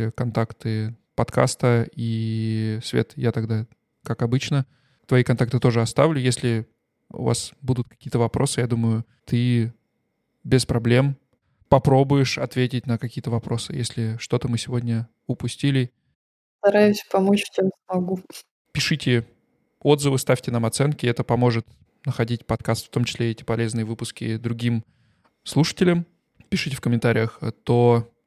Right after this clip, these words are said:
Speaker 1: что нам стоит, э, дополнительно обсудить, какие темы ещё покрыть. И мы, наверно,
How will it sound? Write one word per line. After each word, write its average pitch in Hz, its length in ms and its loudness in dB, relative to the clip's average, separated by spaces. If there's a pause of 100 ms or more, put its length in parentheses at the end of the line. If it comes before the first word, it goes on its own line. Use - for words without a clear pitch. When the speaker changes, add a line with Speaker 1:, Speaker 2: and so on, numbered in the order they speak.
Speaker 1:
что - 380 0
нам 117 220 2
стоит, 120 440 2 (720)
э, 113 300 2
дополнительно 123 640 2
обсудить, 123 480 -4
какие - 280 -14
темы 123 260 2
ещё 117 280 0
покрыть. - 520 -4 (420)
И 127 420 2
мы, 117 340 4 (200)
наверно, 113 480 -4